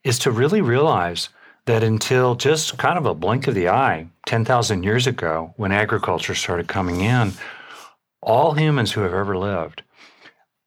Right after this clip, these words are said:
and all of our hominid ancestors for another couple million years before that, yet smart enough to make stone tools,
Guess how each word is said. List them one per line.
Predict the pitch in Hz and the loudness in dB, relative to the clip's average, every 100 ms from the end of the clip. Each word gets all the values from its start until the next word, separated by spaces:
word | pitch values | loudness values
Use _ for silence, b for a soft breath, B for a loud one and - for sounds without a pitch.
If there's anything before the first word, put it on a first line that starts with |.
| - | -4
and | 101 98 95 - _ _ | 0 0 -2 -8 _ _
all | - 117 139 | 0 2 2
of | 120 | 2
our | 110 101 87 | 4 4 0
hominid | - - 139 131 90 85 | -2 0 0 2 0 0
ancestors | 92 143 - 85 76 - 98 - | 0 0 0 -2 -4 -6 -8 -8
for | - 98 | -4 -2
another | 95 95 95 | 0 0 0
couple | - 98 92 | -2 -4 -2
million | 92 104 95 90 | 0 0 0 0
years | 95 98 - | 0 0 -2
before | 85 101 90 | -2 0 2
that, | 104 113 95 | 2 2 2
yet | 95 - | -2 0
smart | - 113 110 107 | -2 0 0 2
enough | 107 104 | -2 -2
to | 92 | -4
make | 82 104 110 | -4 -4 -4
stone | - 104 95 | -4 -4 -4
tools, | 90 127 135 98 92 | -4 -2 -2 -2 -4